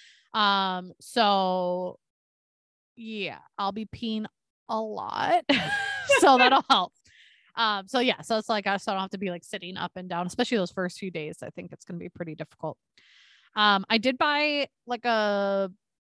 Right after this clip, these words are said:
Speaker 1: pillow, like, an incline pillow thing, like, that has, like, multiple pieces, so you can, like,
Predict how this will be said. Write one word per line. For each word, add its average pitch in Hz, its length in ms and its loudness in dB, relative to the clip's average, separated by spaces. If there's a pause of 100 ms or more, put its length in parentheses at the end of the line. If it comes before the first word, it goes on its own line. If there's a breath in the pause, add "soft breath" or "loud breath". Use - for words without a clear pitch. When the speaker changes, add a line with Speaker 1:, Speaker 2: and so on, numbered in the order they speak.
(320)
Speaker 1:
pillow, 196 380 -4
like, 220 180 -4
an - 100 -8
incline 254 500 0
pillow 294 360 2
thing, 302 640 -4
like, 190 320 2
that 180 140 0
has, 202 140 2
like, 185 120 2
multiple 202 480 2
pieces, 196 1120 -2
so 208 160 -6
you 190 140 -4
can, 185 160 -8
like, 175 180 -10